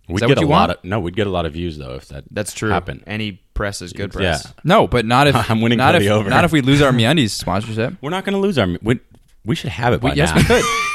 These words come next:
Speaker 3: We should probably get it first before we talk about losing it.
Speaker 2: If MeUndies was watching my stream,
Speaker 1: Oh,
Speaker 2: so
Speaker 1: yeah, weren't we
Speaker 2: we should
Speaker 1: supposed to get
Speaker 2: do
Speaker 1: an
Speaker 2: a whole
Speaker 1: episode three?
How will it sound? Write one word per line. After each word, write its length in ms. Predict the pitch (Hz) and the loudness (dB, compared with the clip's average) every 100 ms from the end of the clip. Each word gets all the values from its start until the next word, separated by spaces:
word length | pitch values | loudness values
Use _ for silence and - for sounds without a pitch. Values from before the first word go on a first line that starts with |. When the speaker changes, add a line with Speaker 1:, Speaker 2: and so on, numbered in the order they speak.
| - - | -4 -2
Speaker 3:
We 60 | |
should 180 | 285 262 | 0 0
probably 220 | 262 247 | 0 0
get 240 | 165 135 147 | -2 0 0
it 100 | 113 | 0
first 360 | 123 98 95 - - - - | -2 -4 -4 -12 -20 -20 -8
before 180 | 131 | -2
we 80 | 123 | -2
talk 180 | 110 123 | 0 -2
about 220 | 110 95 | 0 -2
losing 280 | 101 110 98 | 0 0 -2
it. 140 | 85 - - _ - - - | -6 -12 -20 _ -20 -20 -10
Speaker 2:
If 100 | 85 | -2
MeUndies 380 | 107 127 143 98 | 2 2 2 0
was 80 | 82 | -2
watching 300 | 80 80 76 | -4 -4 -6
my 100 | 71 | -8
stream, 460 | - 90 71 69 - _ _ _ _ _ _ _ _ - | -8 -6 -6 -10 -16 _ _ _ _ _ _ _ _ -14
Speaker 1:
Oh, 80 | 120 | -6
Speaker 2:
so 40 | 127 | -2
Speaker 1:
yeah, 180 | 127 | -2
weren't 160 | 104 139 | 0 2
we 20 | |
Speaker 2:
we 60 | 269 | 2
should 40 | |
Speaker 1:
supposed 200 | - 190 | 2 -2
to 40 | - | 0
get 80 | - | 2
Speaker 2:
do 80 | 139 | 4
Speaker 1:
an 60 | |
Speaker 2:
a 40 | 113 | 2
whole 260 | 104 107 | 4 4
Speaker 1:
episode 100 | 101 | 2
three? 100 | 101 | 0